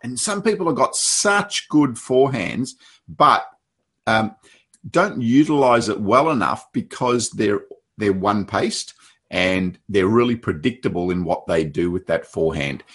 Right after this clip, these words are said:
So, you know, they, uh, they, they've got such a great forehand, they can blast it,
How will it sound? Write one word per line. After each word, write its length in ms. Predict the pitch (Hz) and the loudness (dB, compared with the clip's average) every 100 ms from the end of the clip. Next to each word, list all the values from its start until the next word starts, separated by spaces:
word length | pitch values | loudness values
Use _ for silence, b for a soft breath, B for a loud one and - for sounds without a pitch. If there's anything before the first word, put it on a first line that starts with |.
| b | b
So, 380 | - 127 117 175 - | -2 4 4 4 -2
you 80 | 113 | 0
know, 120 | 107 | 4
they, 220 | 107 95 - _ _ | 2 0 -8 _ _
uh, 280 | 101 - - - 101 - - | -6 -4 -6 -10 -16 -16 -6
they, 140 | 110 110 | -4 -2
they've 220 | 110 101 | -4 -4
got 200 | 117 - | -6 -6
such 360 | - 156 156 | -2 -2 -2
a 60 | 135 | -4
great 300 | 120 127 - | 0 0 -2
forehand, 560 | - 135 131 131 98 - _ | 0 2 2 -2 -4 -8 _
they 120 | 98 | -4
can 180 | 95 90 | -4 -6
blast 480 | 117 131 143 - | -2 0 0 -2
it, 120 | 127 | -4